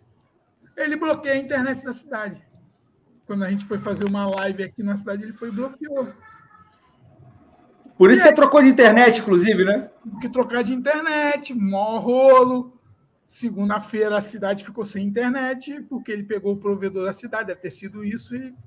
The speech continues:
Speaker 1: congestionou. E
Speaker 2: Isso
Speaker 1: aí
Speaker 2: é muito, isso é muito Brasil profundo, né?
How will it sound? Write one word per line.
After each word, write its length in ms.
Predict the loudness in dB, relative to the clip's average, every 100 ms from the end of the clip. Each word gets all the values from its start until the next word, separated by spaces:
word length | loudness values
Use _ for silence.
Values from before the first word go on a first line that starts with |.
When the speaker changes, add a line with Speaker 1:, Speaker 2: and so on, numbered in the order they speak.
| _
Speaker 1:
congestionou. 680 | -10 -8 -8 -8 -10 -10 -12 _ _ _ _ _ _ _ -20 -20 _ _
E 100 | 6
Speaker 2:
Isso 200 | 6 8
Speaker 1:
aí 60 | 6
Speaker 2:
é 40 |
muito, 480 | 8 4 4 0 -2 _ _ _
isso 320 | 0 2 4
é 80 | 6
muito 300 | 8 6 6
Brasil 400 | 4 6 6 6
profundo, 600 | 8 6 6 6 6 6
né? 320 | 6 6 4